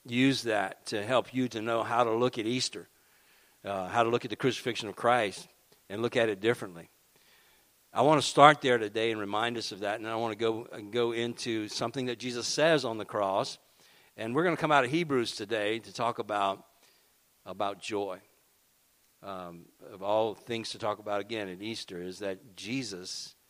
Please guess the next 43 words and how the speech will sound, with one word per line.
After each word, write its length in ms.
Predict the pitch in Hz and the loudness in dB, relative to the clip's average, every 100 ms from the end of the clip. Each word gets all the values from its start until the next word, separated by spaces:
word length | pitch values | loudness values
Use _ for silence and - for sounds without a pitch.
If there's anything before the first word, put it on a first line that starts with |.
| _ _ _ | _ _ _
takes 380 | 117 98 - - | -6 -6 -6 -8
joy 440 | 107 117 107 98 | -4 -2 0 -2
in 220 | 110 104 101 | -4 -8 -8
us. 540 | 95 90 - - - _ _ _ _ _ _ _ _ _ _ _ _ _ _ _ _ _ _ _ _ - | -12 -14 -16 -18 -20 _ _ _ _ _ _ _ _ _ _ _ _ _ _ _ _ _ _ _ _ -20
And 100 | 90 | -8
a 20 | |
lot 200 | 110 120 | 0 2
of 60 | 120 | 2
us, 300 | 107 - - | -2 -6 -8
uh, 120 | 120 | -8
you 140 | 120 | -4
know, 200 | 110 107 | 0 0
I 60 | - | -2
had 160 | 110 123 | -6 -6
an 60 | |
encounter 320 | 131 143 147 | -6 0 2
with 100 | 127 | 2
a 60 | 117 | 4
guy 180 | 123 123 | 4 4
this 220 | 110 - | 4 -2
week 220 | 131 123 | -2 -2
that 180 | 113 107 | 0 2
I 80 | 104 | 2
haven't 260 | 127 117 | 0 -4
seen 260 | - 131 135 | -6 -4 -6
for 160 | - - | -8 -6
eighteen 500 | 113 135 - 131 123 | -6 -4 -4 -4 -2
years. 340 | 117 107 95 | -2 -2 -4
He 80 | - | -12
called 300 | 98 117 117 | -6 -2 -2
me 140 | 120 113 | -2 -2
up, 240 | 117 113 | -2 -2
or 100 | 104 | 0
actually 240 | 117 - | 0 -2
I 40 | 104 | -6
saw 220 | - 117 | -2 0
him 100 | 123 | 0
on 120 | 110 | -6
Facebook, 540 | - 117 117 - 101 - _ _ _ _ _ _ _ _ - - | -4 -4 -4 -6 -8 -8 _ _ _ _ _ _ _ _ -14 -8
and 120 | 117 | -4
he 60 | |
had 160 | 123 123 | 0 2
a 180 | 110 | 0